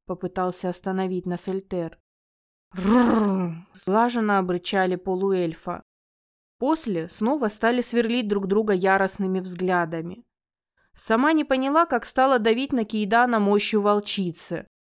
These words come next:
Красноволосый посерел, но упрямо держал взгляд.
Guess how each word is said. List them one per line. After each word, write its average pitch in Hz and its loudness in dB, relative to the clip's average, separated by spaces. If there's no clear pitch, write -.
Красноволосый 208 2
посерел, 208 0
но 185 2
упрямо 196 2
держал 180 0
взгляд. 170 -4